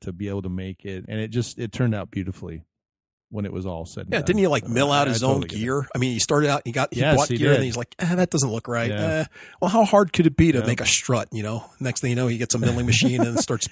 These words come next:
Speaker 2: you know, making his own struts, some crazy
Speaker 1: That's
Speaker 2: crap like
Speaker 1: exactly
Speaker 2: that.
Speaker 1: right. Yep, made his own struts, his own, uh, rubber tires. It, it's a great article. I think it's in, uh, the last R C magazine. I can't even think of the name of it.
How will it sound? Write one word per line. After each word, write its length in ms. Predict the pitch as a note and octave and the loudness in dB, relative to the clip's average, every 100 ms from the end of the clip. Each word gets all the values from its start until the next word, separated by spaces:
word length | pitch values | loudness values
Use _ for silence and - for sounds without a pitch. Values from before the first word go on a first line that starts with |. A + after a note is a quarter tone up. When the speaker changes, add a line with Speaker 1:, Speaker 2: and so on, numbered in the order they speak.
| _ | _
Speaker 2:
you 100 | D3 | -4
know, 80 | G2+ | -2
making 260 | A2 A#2 A#2+ | -2 -2 0
his 140 | A2 | 0
own 140 | A#2+ A2+ | 0 -2
struts, 560 | - A#2 A2+ - - _ _ _ _ _ | -2 0 0 0 -4 _ _ _ _ _
some 200 | - C#3 | 0 2
crazy 340 | - C3 A#2+ C3 | 4 2 4 4
Speaker 1:
That's 220 | C#3 A#2 | 4 4
Speaker 2:
crap 20 | |
like 160 | A#2+ B2 | 4 4
Speaker 1:
exactly 300 | C3 A#2+ A2+ | 2 2 0
Speaker 2:
that. 40 | |
Speaker 1:
right. 260 | A2+ C3+ - _ _ _ _ F3 _ | 0 -4 -12 _ _ _ _ _ _
Yep, 200 | B2 F3 - | -6 -6 -4
made 180 | A#2+ C3 | 0 4
his 120 | B2 | 4
own 160 | C#3+ E3 | 6 4
struts, 460 | - D#3 D#3 D3+ | 2 0 0 -2
his 120 | A#2+ B2 | -2 0
own, 300 | C3+ C3+ B2+ | 2 2 0
uh, 380 | A#2 A2 G#2+ G2+ | 0 -4 -4 -4
rubber 220 | B2+ C3 | -4 -4
tires. 680 | - B2 B2 B2 B2 A#2+ | -6 -8 -6 -8 -8 -10
It, 140 | - D#3 | -10 -6
it's 160 | E3 E3 | -4 -2
a 40 | |
great 260 | D3+ G#3+ D3+ | 0 2 4
article. 300 | C#3 C3+ B2 | 4 2 -2
I 80 | A#2+ | -2
think 200 | C#3 C3 | -2 -4
it's 160 | A#2 | -4
in, 220 | B2 A2+ A2 | -2 0 0
uh, 200 | G2+ G2+ | -2 -4
the 100 | G#2 | -6
last 420 | G#2+ G#2 G2+ - - | -6 -6 -8 -14 -10
R 160 | G2+ | -8
C 240 | G2 - G2 | -8 -8 -6
magazine. 800 | F#2+ F#2 F2+ F#2 F#2+ F#2 F2+ F#2+ _ - | -6 -10 -12 -8 -6 -6 -8 -12 _ -20
I 20 | _ | _
can't 140 | - F#2+ | -12 -10
even 100 | F#2 | -8
think 160 | - | -8
of 60 | F#2+ | -6
the 60 | F#2 | -6
name 200 | G2 F#2+ | -6 -6
of 100 | F#2 | -8
it. 120 | - | -8